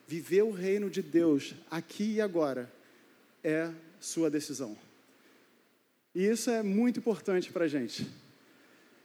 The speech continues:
Em, eu esqueci. Em Lucas capítulo dezessete, vinte e um,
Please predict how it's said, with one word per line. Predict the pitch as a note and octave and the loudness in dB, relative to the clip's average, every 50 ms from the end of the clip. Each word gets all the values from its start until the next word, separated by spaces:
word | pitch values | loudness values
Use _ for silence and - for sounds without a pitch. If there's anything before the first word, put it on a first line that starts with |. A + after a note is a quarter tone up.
| _ _ _ _ _ _ _ _ _ _ _ - _ - | _ _ _ _ _ _ _ _ _ _ _ -20 _ 4
Em, | G3+ G#3+ A#3 A3+ A#3 A#3 A#3 A#3 A3+ A3 G#3 G#3 G3+ G3 F#3 F3+ E3+ D#3+ - - - - - _ _ _ _ _ _ _ _ _ _ _ _ _ _ - - _ _ _ _ _ _ - | 6 6 6 6 4 2 2 2 2 2 2 2 4 4 2 2 0 -2 -6 -12 -20 -20 -20 _ _ _ _ _ _ _ _ _ _ _ _ _ _ -20 -20 _ _ _ _ _ _ -14
eu | D#3 | -14
esqueci. | - - D#3+ D#3 - - - A3+ C#4 E4 F4 F4 F#4+ F#4+ F#4+ G4+ G4+ G4+ G4+ - _ _ - F#4+ F4 - _ _ - D#4+ - - - - - - - - - - - - - - - - - _ _ _ _ _ _ _ - - - _ _ _ _ _ _ _ _ _ _ _ _ _ - | -12 -12 -14 -14 -12 -12 -8 -4 -2 -2 -2 -2 -4 -4 -6 -8 -10 -12 -14 -16 _ _ -20 -20 -20 -20 _ _ -20 -20 -20 -20 -20 -20 -20 -20 -20 -20 -20 -20 -20 -20 -20 -20 -20 -20 -20 _ _ _ _ _ _ _ -20 -20 -20 _ _ _ _ _ _ _ _ _ _ _ _ _ 0
Em | G#3 A3+ | 4 4
Lucas | A#3 B3+ B3+ C#4+ A#3+ - | 4 6 4 4 2 2
capítulo | B3+ A#3 - B3 G#3 A#3+ A3 | 0 -2 0 0 0 0 0
dezessete, | F#3 F#3+ A#3 A3+ G3+ G#3+ - - A#3+ A#3 A3+ - G#3 | 2 2 2 2 2 2 0 0 0 -2 -2 -4 -4
vinte | F3+ A3+ G#3 - - - | -4 -4 -4 -4 -4 -4
e | A3+ | -2
um, | G#3+ A3 A3 G3 D#3+ C#3+ | 0 0 2 2 0 0